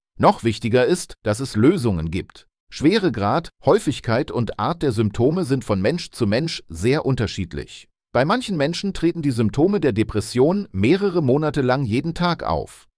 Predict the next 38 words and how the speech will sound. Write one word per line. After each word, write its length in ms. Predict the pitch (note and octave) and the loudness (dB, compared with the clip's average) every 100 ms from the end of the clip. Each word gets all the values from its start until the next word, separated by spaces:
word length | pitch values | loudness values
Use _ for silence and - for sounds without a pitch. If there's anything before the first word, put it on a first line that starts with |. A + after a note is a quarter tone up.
| _ - | _ 2
Bei 120 | A2+ | 4
manchen 320 | D3+ G#3+ G3 | 2 -2 -2
Menschen 400 | C#3 E3 F#3 F3 | 0 -2 -4 -2
wechseln 320 | C3 - E3+ | -2 -2 -2
sich 180 | B2 - | -2 -4
Phasen, 500 | A2 A2 D#3+ F3+ G3 | -2 0 0 -2 -2
in 160 | G#2+ F#2 | 0 0
denen 280 | F#2 E2+ | 0 -2
die 100 | E2 | -2
Symptome 540 | E2+ F2+ E2 C#3+ E3+ C#3 | -4 -4 0 2 2 0
stärker 420 | - F#2+ F#2 - | -2 -2 0 -2
ausgeprägt 580 | E3+ F3+ A2 - G2 - | -2 -2 -4 -4 -6 -2
sind, 260 | A#2+ B2 - | 0 0 -4
mit 160 | A#2 G#2 | -4 -2
Phasen 380 | B2+ F3+ F#3+ F3+ | 0 0 -2 -2
der 160 | E3 | 0
Remission 560 | A2+ C#3 C#3 - C3 D#3+ | 0 -2 -2 0 2 2
ab. 280 | A2 - - _ - | -4 -4 -10 _ -2
Dies 220 | G#2 - | -2 0
kann 160 | A2+ | -2
den 140 | G2 E2 | 0 0
falschen 360 | A#2+ D#3+ C3+ | 0 -2 -2
Eindruck 400 | A#2 A2+ D#3 A2 | -2 -2 0 0
erwecken, 400 | F2+ E2+ G2+ C3 | 0 -2 -2 -2
dass 200 | A2+ G#2+ | -2 -2
sie 180 | A2+ G#2+ | -2 -2
geheilt 500 | G#2 A2 F3+ F#3+ C3+ | -2 -2 0 0 0
sind. 400 | - D#2 - - _ _ | -2 -6 -8 -20 _ _
Auch 260 | - F#3+ - | 2 2 4
wenn 140 | C3+ | 2
die 80 | A2 | 2
Symptome 520 | E2+ G2+ F2+ G#2 G2 | 0 -2 0 0 2
ausbleiben, 600 | - F3+ - G#2+ F2+ C3 C3+ | 0 0 0 0 0 -2 -2
können 240 | - G3+ F#3 | 0 0 0
sie 140 | C3 | -2
jederzeit 640 | G2+ C#3 F3 D#3 C3 A2+ A#2 | 0 0 0 -2 -2 -2 0
wieder 200 | A#2+ - | -2 0
auftauchen. 600 | C#3+ - F#2 D2 - | -2 -2 -4 -4 -6